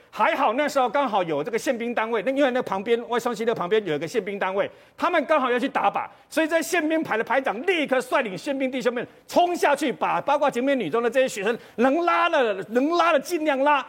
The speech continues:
那最后呢，还是造成十五个人死亡的这个案例啊，你知道吗？所以呢，千万不要误以为，那么你到看起来，哦，风平浪静，那么大好天气、大太阳，然后呢，瀑布下面、溪流和缓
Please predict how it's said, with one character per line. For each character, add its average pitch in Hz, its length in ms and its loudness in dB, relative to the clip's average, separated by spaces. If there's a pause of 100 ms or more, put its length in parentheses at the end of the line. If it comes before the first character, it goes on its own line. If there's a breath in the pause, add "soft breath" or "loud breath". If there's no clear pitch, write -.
(200 loud breath)
那 311 120 2
最 320 340 2
后 294 200 2
呢， 254 120 2 (140)
还 226 320 0
是 339 240 -4
造 294 260 2
成 240 240 0
十 269 360 0
五 262 200 4
个 214 160 0
人 202 200 2
死 185 360 -8
亡 170 240 0
的 214 160 2
这 214 240 -2
个 190 120 0
案 233 200 -2
例 247 140 -4
啊， 165 100 2
你 135 60 -4
知 151 80 -8
道 208 180 0
吗？ 185 220 -2 (300 loud breath)
所 392 140 0
以 359 60 2
呢， 285 180 2 (140)
千 370 300 2
万 339 200 6
不 247 120 -4
要 320 160 6
误 330 160 0
以 214 140 -2
为， 170 380 0 (140)
那 214 100 -6
么 247 140 0
你 190 240 -2
到 277 300 2
看 277 240 -2
起 175 100 -8
来， 175 240 0
哦， 123 80 -10
风 294 260 -2
平 175 260 -8
浪 214 200 -2
静， 202 180 -4 (180 loud breath)
那 185 80 -6
么 202 120 0
大 - 240 0
好 156 180 0
天 247 220 -4
气、 240 120 -8
大 220 200 0
太 220 180 -2
阳， 170 220 -2 (160 loud breath)
然 214 140 0
后 269 80 2
呢， 240 80 0
瀑 302 200 0
布 262 220 0
下 262 180 2
面、 247 160 -2
溪 302 280 -8
流 240 160 0
和 254 180 0
缓 190 220 -2